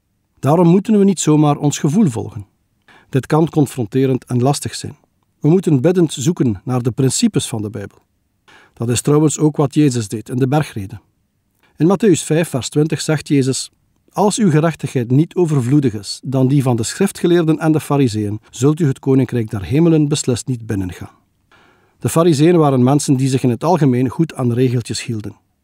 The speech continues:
Maar de juiste ingesteldheid ontbrak vaak. Het gaat niet zozeer om de geschreven regeltjes, maar om het principe achter een regel van God. De bergrede klinkt strenger dan de wet,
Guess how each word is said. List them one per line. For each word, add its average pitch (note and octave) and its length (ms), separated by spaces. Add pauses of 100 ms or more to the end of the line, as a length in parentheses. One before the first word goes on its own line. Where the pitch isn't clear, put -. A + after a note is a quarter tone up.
(120)
Maar B2 220
de A#2+ 80
juiste D3 320
ingesteldheid D#3 680
ontbrak C3+ 440
vaak. - 320 (300)
Het - 220
gaat G3+ 240
niet F#3+ 160
zozeer C3+ 380
om C3+ 160
de A#2 80
geschreven B2+ 580
regeltjes, A#2+ 600
maar C#3 120
om D#3 60
het D#3+ 140
principe E3 480
achter D#3+ 340
een C3 160
regel A2+ 240
van A2+ 220
God. - 240 (960)
De B2 100
bergrede C#3+ 540 (160)
klinkt F#3 320
strenger F3+ 460
dan A#2+ 160
de A2 80
wet, C3+ 280